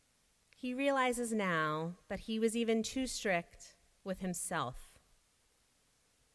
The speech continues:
He realizes now that we can become closed-minded when we could be investigating. At the end, Mary added,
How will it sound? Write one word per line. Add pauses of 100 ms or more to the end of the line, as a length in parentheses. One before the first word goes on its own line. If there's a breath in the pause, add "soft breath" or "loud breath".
(320)
He
realizes
now
that (680 soft breath)
we
can
become (160)
closed-minded (1000)
when
we
could
be (520)
investigating. (2250)
At
the
end,
Mary
added,